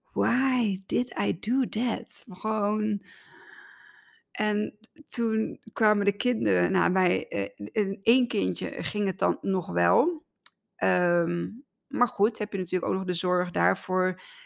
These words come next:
Eh, zorgen dat daar ook alles voor geregeld is. En als ze nog heel klein zijn, dan denk je dat je het dan druk hebt. Maar mijn ervaring is wel van hoe ouder ze worden, nu ook met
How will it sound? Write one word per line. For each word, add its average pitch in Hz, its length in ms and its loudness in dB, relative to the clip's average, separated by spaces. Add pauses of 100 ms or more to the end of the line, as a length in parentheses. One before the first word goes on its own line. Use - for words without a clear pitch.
(160)
Eh, 170 200 -4
zorgen 170 340 -4
dat 170 160 -4
daar 165 200 0
ook 170 140 -2
alles 165 280 -4
voor 175 160 -4
geregeld 208 640 0
is. 175 480 -2 (360)
En 170 300 0
als - 260 -2
ze 170 140 -4
nog 180 180 -2
heel 185 300 0
klein 175 400 2
zijn, 170 480 2
dan 175 480 -2 (140)
denk 190 380 -2
je 170 380 -2 (760)
dat 202 240 -6
je 175 80 -2
het 165 180 -2
dan 170 360 4
druk 208 260 2
hebt. - 520 -2 (540)
Maar 180 500 -2
mijn 180 360 0
ervaring 202 480 0
is 208 100 -2
wel 196 240 2
van 202 280 0
hoe 175 180 2
ouder 180 320 2
ze 185 120 -4
worden, 190 560 2
nu 170 160 4
ook 180 220 -2
met 208 260 -6